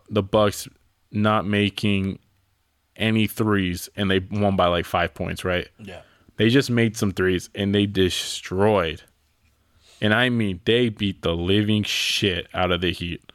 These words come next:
Speaker 1: They almost beat 'em by, like, thirty, bro.
Speaker 2: <laughs>
Speaker 1: And they're getting flagrant foul. Jimmy Butler's off his game.
Speaker 2: Forbes went off for the Bucks. Like, it's just one of
Speaker 1: As
Speaker 2: those
Speaker 1: Juan
Speaker 2: playoff
Speaker 1: repeats
Speaker 2: games.
Speaker 1: me again.
Speaker 2: <laughs> I gotta give props to Forbes, though, man.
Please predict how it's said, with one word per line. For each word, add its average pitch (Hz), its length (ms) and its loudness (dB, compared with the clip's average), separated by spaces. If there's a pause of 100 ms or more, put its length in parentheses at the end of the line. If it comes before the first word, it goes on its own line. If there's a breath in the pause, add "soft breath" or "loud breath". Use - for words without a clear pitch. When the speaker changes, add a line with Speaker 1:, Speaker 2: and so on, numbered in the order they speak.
(760 soft breath)
Speaker 1:
They 120 100 2
almost 160 300 0
beat 131 160 6
'em 127 100 0
by, 107 120 4
like, 90 200 0
thirty, 87 340 0
bro. 82 340 -2
Speaker 2:
<laughs> - 840 -12 (920 loud breath)
Speaker 1:
And 113 80 -2
they're 120 140 4
getting 131 200 2
flagrant 117 440 2
foul. 110 380 4 (120)
Jimmy 120 240 2
Butler's 110 440 2
off 107 240 2
his 101 160 -2
game. 104 580 0
Speaker 2:
Forbes 123 580 0
went 127 240 -2
off 120 300 2
for 120 100 -4
the 113 120 -2
Bucks. 104 640 -2
Like, 104 340 0
it's 104 240 -10
just 113 180 -6
one 101 200 -4
of 101 80 -2
Speaker 1:
As 92 100 2
Speaker 2:
those 98 80 0
Speaker 1:
Juan 113 220 4
Speaker 2:
playoff 110 100 2
Speaker 1:
repeats 101 340 0
Speaker 2:
games. 113 60 -2
Speaker 1:
me 110 160 2
again. 110 480 4
Speaker 2:
<laughs> - 1600 -4
I 202 140 2
gotta 254 260 6
give 254 220 -4
props 311 280 2
to 370 80 -6
Forbes, 440 460 0
though, 190 200 4
man. 226 440 -2